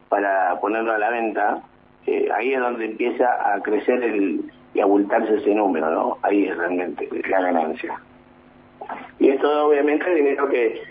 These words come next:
eh, escapa de todo el circuito bancarizado, porque esto, yo como es el tema de,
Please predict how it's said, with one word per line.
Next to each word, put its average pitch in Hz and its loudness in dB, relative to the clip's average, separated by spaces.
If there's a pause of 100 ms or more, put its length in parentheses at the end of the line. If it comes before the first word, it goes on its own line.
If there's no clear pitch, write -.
(260)
eh, 107 2
escapa - 0
de 120 -4
todo 127 0
el 117 -4
circuito 110 2
bancarizado, 104 0
porque 101 -2
esto, 98 0
yo 113 2
como 113 2
es 113 2
el 107 2
tema 110 2
de, 98 0